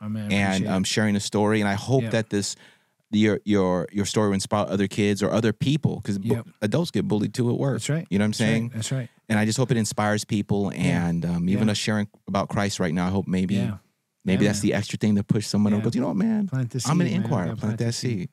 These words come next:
Speaker 1: For sure. Gotta
Speaker 2: Cool.
Speaker 1: plant that
Speaker 2: All right.
Speaker 1: seed. And you can also reach out to me on my, you know, social media too. So you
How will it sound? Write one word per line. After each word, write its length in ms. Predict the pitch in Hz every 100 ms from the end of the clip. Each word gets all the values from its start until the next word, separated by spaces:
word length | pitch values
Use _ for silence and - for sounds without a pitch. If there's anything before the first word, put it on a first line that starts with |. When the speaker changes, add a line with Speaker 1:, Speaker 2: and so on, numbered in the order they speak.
| _
Speaker 1:
For 120 | 117
sure. 200 | 107 120
Gotta 400 | 101 101 _ -
Speaker 2:
Cool. 100 | 107
Speaker 1:
plant 180 | 95 110
that 60 | 104
Speaker 2:
All 60 |
right. 80 | 101
Speaker 1:
seed. 200 | 110 104 98 _ _ _ -
And 100 | 143
you 80 | 147
can 120 | 135
also 240 | 156 135 143
reach 240 | 131 123
out 180 | 131 123
to 80 | 117
me 140 | 117 123
on 100 | 117
my, 280 | 110 107 104 -
you 100 | 131
know, 120 | 107 98
social 380 | - 110 - 110
media 280 | 110 107
too. 240 | 98 117 101
So 160 | -
you 140 | 104